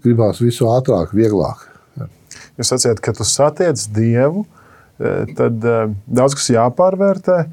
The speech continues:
Speaker 2: Kas bija jāpārvērtē Egilam Helmanim? Vai kas bija visgrūtāk maināmais?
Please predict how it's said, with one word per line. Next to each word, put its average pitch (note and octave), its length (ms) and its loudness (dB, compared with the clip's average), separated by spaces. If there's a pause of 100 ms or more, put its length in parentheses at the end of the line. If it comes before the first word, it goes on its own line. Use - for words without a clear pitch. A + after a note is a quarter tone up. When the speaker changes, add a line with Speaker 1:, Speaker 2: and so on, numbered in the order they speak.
(360)
Speaker 2:
Kas D3 300 -2
bija A#2+ 300 2
jāpārvērtē G#2 580 -2
Egilam F#2+ 320 -4
Helmanim? G2 440 -4 (1800)
Vai G#2+ 100 -2
kas A2 160 0
bija G#2+ 160 0
visgrūtāk G#2 760 0
maināmais? G2+ 760 -2